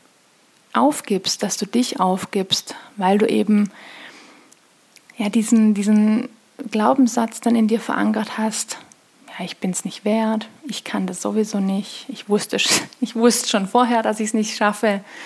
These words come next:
Auch die Sätze kennst du vielleicht,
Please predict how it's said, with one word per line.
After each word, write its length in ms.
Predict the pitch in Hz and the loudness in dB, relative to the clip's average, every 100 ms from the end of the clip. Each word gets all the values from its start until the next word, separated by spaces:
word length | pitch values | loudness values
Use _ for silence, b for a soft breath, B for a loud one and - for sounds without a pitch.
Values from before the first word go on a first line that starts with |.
| B B B B B B B B _ _ _ - | B B B B B B B B _ _ _ -6
Auch 180 | - 190 | -2 0
die 160 | - 233 | 4 4
Sätze 460 | 196 190 - 190 | 4 2 2 0
kennst 500 | 175 - 190 220 214 | 0 0 2 2 0
du 120 | 208 190 | -4 -6
vielleicht, 760 | - 208 175 170 202 - - | 0 2 2 2 0 -4 -14